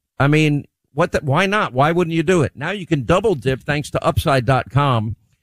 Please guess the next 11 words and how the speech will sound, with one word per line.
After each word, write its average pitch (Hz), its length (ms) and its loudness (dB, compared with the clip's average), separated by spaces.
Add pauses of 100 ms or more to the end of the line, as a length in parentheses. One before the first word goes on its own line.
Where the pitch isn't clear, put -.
(280)
uh, 123 240 2
especially 165 440 2
with 135 180 2
inflation 131 600 2
h-, 131 60 0 (160)
hitting 147 320 -2
us 113 180 -4
all 135 220 2
where 110 180 0
it 98 80 -2
hurts. 127 460 0